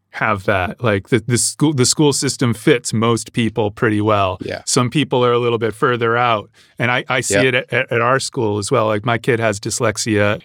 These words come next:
Speaker 1: In her class of twenty, I don't know, somewhere between twenty-five and twenty-eight, tw-, uh, thirty kids,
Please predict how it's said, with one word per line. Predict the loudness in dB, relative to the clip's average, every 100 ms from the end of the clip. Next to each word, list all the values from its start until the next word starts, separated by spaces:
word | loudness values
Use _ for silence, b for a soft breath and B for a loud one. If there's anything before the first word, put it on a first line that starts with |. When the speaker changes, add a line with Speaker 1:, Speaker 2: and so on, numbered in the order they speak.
| b
Speaker 1:
In | 0 2
her | 2
class | 2 0 2 0 -2
of | -2 -4 -12 _ _ _ _ _ -6
twenty, | 0 4 4 4 2 0 -6 _ _ _ -10 -4
I | 0
don't |
know, | 0
somewhere | 2 2 4 2
between | 0 -2 -2
twenty-five | 0 -2 0 0 0
and | -4 -6 -6
twenty-eight, | -2 0 0 -2 -6 -4
tw-, | 0
uh, | 2 2 0
thirty | 0 0 0 0
kids, | 2 2 2 -4